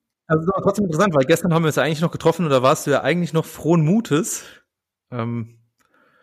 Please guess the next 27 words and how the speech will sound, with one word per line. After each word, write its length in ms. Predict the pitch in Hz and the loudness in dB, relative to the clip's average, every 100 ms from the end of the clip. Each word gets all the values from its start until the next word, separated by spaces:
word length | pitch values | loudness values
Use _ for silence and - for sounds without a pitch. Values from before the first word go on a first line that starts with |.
| _ _ - | _ _ -2
auch 140 | 143 | 0
ob 160 | 135 - | 2 2
der 100 | 147 | 0
schönen 300 | - 147 139 | 2 0 0
Szenen, 320 | - 147 156 | -2 -2 -2
die 100 | 123 | 0
wir 80 | 117 | 0
beobachtet 520 | 110 107 123 120 117 | 2 2 2 2 -2
haben 280 | 113 120 123 | -2 0 0
am 260 | 110 117 117 | -2 -2 -4
Charlottenburger 580 | - 120 139 131 120 117 | -2 0 0 -2 -2 -2
Siemenssteg 1000 | 113 190 131 113 - - 117 175 - _ _ _ _ _ _ _ _ _ _ - | -4 -4 -2 -4 -6 -4 -4 -4 -8 _ _ _ _ _ _ _ _ _ _ -2
und, 240 | 139 127 - _ _ - | -2 -2 -12 _ _ 0
äh, 500 | 127 117 117 117 113 117 | 2 4 2 0 -2 -6
<laughs> 920 | - - - - - - - - - - | -6 -4 -6 -12 -14 -16 -16 -14 -16 0
einem 380 | 127 131 131 123 | 2 4 2 2
wunderbaren, 960 | 180 156 143 135 135 135 131 127 - _ _ - _ _ | 4 4 4 4 2 0 -4 -6 -12 _ _ -20 _ _
wir 160 | - 120 | -4 -2
wissen 200 | 147 160 | -2 0
leider 300 | 123 120 123 | 4 4 4
nicht, 320 | 131 147 - | 2 -4 -8
äh, 160 | 123 120 | -6 -4
des 180 | 123 - | -4 -4
Künstlers 440 | 151 147 123 - | -6 -4 -6 -4
Namen, 680 | 120 123 127 127 123 123 120 | 0 0 0 -2 -4 -4 -4
äh, 260 | 110 117 | -2 -2
Videodreh 760 | 156 180 117 117 120 117 127 | -4 -2 -2 -2 -2 0 0